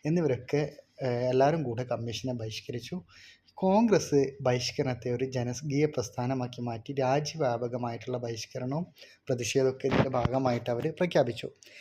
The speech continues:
കമ്മീഷൻ എത്തിയ ദിവസം ആയിരത്തി തൊള്ളായിരത്തി ഇരുപത്തിയെട്ട് ഫെബ്രുവരി മൂന്നിനായിരുന്നു. ഇന്ത്യയിലെ എല്ലാ നഗരങ്ങളിലും പട്ടണങ്ങളിലും പൂർണ്ണമായിട്ടൊരു ഹർത്താൽ ആചരിച്ചു. സൈമൺ ഗോ ബാക്ക് എന്ന മുദ്ര-,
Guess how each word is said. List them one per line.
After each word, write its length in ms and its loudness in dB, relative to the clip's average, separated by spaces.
കമ്മീഷൻ 380 6
എത്തിയ 400 4
ദിവസം 460 4
ആയിരത്തി 360 4
തൊള്ളായിരത്തി 680 2
ഇരുപത്തിയെട്ട് 680 -2
ഫെബ്രുവരി 500 0
മൂന്നിനായിരുന്നു. 840 0
ഇന്ത്യയിലെ 440 8
എല്ലാ 400 6
നഗരങ്ങളിലും 800 4
പട്ടണങ്ങളിലും 680 2
പൂർണ്ണമായിട്ടൊരു 920 2
ഹർത്താൽ 500 0
ആചരിച്ചു. 560 -6
സൈമൺ 460 6
ഗോ 180 8
ബാക്ക് 360 4
എന്ന 160 0
മുദ്ര-, 420 2